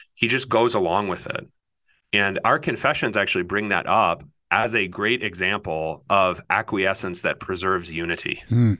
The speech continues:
Speaker 2: Yeah, that's great.
Speaker 1: Okay?
Speaker 2: Yeah.
Speaker 1: Because, it, you know, it's, it's like, he's not pretending to know how to run the church in Jerusalem.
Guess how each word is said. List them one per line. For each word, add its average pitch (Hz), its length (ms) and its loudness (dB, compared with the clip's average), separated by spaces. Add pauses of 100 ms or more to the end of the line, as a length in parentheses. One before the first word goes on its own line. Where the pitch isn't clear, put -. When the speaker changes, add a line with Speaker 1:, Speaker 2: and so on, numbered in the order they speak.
(140)
Speaker 2:
Yeah, 117 160 0
that's 120 140 -4
great. 90 240 6
Speaker 1:
Okay? 117 300 6 (360)
Speaker 2:
Yeah. 98 220 2
Speaker 1:
Because, 123 540 0
it, - 360 -6
you 110 100 4
know, 90 140 2
it's, 104 180 -2
it's 104 180 -2
like, 87 240 -2 (360)
he's 147 440 0
not 139 280 2
pretending 107 500 -2
to 101 120 -4
know 98 380 2
how 101 240 0
to 101 140 -6
run 95 240 0
the 95 80 -2
church 92 340 -2
in 85 140 -6
Jerusalem. - 600 -8